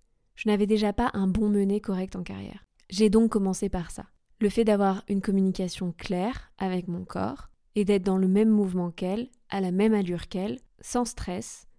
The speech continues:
dans le calme, dans un environnement connu. Une fois que j'ai eu ça,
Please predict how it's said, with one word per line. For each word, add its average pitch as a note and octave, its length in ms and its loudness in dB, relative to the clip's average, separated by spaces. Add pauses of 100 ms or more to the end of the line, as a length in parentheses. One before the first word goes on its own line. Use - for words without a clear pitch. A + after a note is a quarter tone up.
(160)
dans A3 200 4
le G3 140 2
calme, F3+ 360 -4 (420)
dans G3 220 2
un F#3+ 100 4
environnement F#3 520 0
connu. F3 340 -8 (460)
Une A3+ 100 6
fois B3+ 180 0
que A#3 60 -2
j'ai A3 160 4
eu F#3 60 -2
ça, G#3+ 380 -6